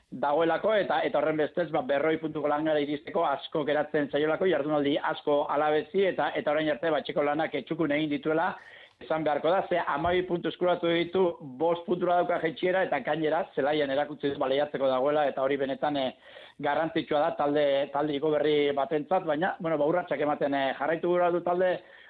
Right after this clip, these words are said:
babazorroak, eta gaur, eh, bueno, aurkari zuzen bat izango du aurrean, eh, Granadak,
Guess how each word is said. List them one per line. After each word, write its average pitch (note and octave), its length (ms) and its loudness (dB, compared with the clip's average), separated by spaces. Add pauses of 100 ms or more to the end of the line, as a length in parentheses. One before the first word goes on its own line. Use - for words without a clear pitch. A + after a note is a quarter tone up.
(120)
babazorroak, F3+ 640 2
eta D#3+ 180 -2
gaur, D#3+ 320 2
eh, C#3+ 380 2
bueno, F3 280 0
aurkari G3 300 0
zuzen D#3 260 -4
bat C#3+ 120 0
izango D3+ 320 -4
du D3 100 0
aurrean, E3+ 440 0
eh, D3+ 100 2
Granadak, D3+ 600 0